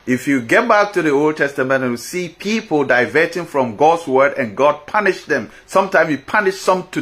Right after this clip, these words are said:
death, then you understand that it's important that we don't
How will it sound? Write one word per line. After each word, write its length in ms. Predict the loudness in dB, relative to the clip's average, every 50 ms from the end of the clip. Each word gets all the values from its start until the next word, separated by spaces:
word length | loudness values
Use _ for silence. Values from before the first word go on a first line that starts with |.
| -8 -10 -10 -2 2
death, 520 | 2 2 2 0 -4 -10 -18 -20 -20 _ _ _ _ _ _ _ 0
then 200 | 0 0 0 0
you 160 | 0 2 2
understand 640 | 2 2 2 2 0 0 0 0 0 0 2 0 -2
that 220 | -4 -4 -6 -10 -14 -20 -20 -20 _ _
it's 160 | -4 -2 0
important 760 | 0 0 -2 0 2 4 4 4 4 4 0 -4 -4 -6 -10 -14 _ _ _ _ -2
that 260 | 0 2 2 0 0
we 120 | -4 -6
don't 540 | -6 -2 2 4 4 4 2 0 -4 -10 -18